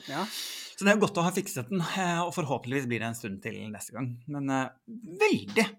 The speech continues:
Speaker 2: irriterende.
Speaker 1: Ja, nei, jeg, jeg hadde jo, jeg har jo en tendens til å krisemaksimere. Så,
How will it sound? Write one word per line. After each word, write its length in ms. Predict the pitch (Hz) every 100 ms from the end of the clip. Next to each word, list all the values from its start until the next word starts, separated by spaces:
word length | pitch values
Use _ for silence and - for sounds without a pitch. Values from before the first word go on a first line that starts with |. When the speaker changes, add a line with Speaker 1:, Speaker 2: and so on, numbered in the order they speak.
| - 143
Speaker 2:
irriterende. 400 | 135 107 - - _ -
Speaker 1:
Ja, 80 | 113 135
nei, 120 | 139 180
jeg, 240 | 208 170 - - -
jeg 220 | 160 139
hadde 220 | 131 156 147
jo, 140 | 127 120
jeg 220 | 156 143 _ _ _ _ -
har 200 | 156 131
jo 60 |
en 20 | 113
tendens 320 | 113 113 -
til 140 | 117
å 20 |
krisemaksimere. 800 | - 110 107 117 98 - 98 - _ _ _ _ _ -
Så, 240 | - 131